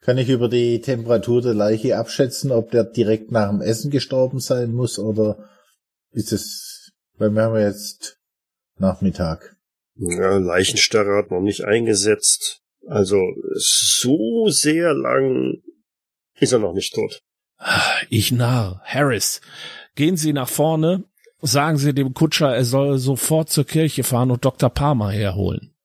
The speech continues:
Speaker 3: Vielleicht kann
Speaker 1: Ja,
Speaker 3: er
Speaker 1: Sir.
Speaker 3: dann noch etwas mehr an der Leiche feststellen.
Speaker 1: Ich lass den Barrymore dann wieder in den Stuhl fallen und stürm aus dem Zimmer.
Speaker 3: Hm.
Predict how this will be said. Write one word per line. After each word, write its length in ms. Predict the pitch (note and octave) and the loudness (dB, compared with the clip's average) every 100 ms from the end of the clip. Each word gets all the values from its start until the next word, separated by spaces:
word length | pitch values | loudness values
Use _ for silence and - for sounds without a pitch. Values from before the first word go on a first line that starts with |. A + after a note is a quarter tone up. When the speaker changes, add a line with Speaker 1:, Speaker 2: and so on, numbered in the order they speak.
| _ - | _ -6
Speaker 3:
Vielleicht 440 | - C#3 C#3 - | 0 2 2 2
kann 120 | C#3+ | 4
Speaker 1:
Ja, 80 | C#3 | 4
Speaker 3:
er 40 | D#3 | 4
Speaker 1:
Sir. 140 | D3 | 4
Speaker 3:
dann 400 | C3+ C3+ C3 C3+ | 4 4 0 0
noch 160 | C3 C3 | -2 0
etwas 320 | C3+ C3+ C3 | 0 0 2
mehr 220 | C#3 A#2+ | 2 2
an 80 | G2 | 0
der 120 | G2+ | -2
Leiche 340 | G2 G2 - | 0 0 -2
feststellen. 680 | F2+ G2 - - F2+ E2 - _ _ _ _ | 2 2 2 0 0 0 -6 _ _ _ _
Speaker 1:
Ich 240 | - A#2 - | -2 -2 2
lass 240 | A2 - | 0 2
den 200 | B2 G#2 | 0 0
Barrymore 420 | G#2 G#2 A#2 A#2 G#2 | 2 0 2 0 2
dann 180 | G#2 | 2
wieder 180 | G#2+ G#2+ | 2 2
in 80 | G2 | 2
den 120 | G2 | 0
Stuhl 260 | F#2 - B2 | -2 0 0
fallen 460 | - A#2+ A2 G#2+ G#2 | 2 0 0 -2 -4
und 400 | G2 G2+ F#2 - | -2 -2 -2 -4
stürm 420 | - G#2+ G2+ F#2 | -4 0 0 0
aus 220 | E2+ - | -6 -6
dem 120 | F2 | -10
Zimmer. 360 | - F2 E2 D#2+ - - | -2 -2 -2 -4 -10 -6
Speaker 3:
Hm. 280 | A#2 F#2+ D2+ | 0 0 0